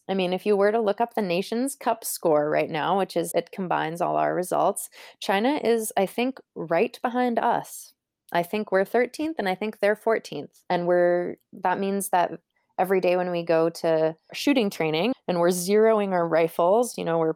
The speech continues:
sighting in our rifles for the day's conditions and the wind, China's on the lane right next to us.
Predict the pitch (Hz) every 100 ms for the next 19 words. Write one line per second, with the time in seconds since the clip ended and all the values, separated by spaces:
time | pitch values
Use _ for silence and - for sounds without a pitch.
0 | _ - - 185 180 190 180 170 165 165
1 | 170 185 190 - 160 165 170 165 165 -
2 | - 175 175 202 202 160 156 175 226 -
3 | _ _ _ _ _ - 220 214 208 190
4 | 180 180 180 175 - 190 - - - 185
5 | -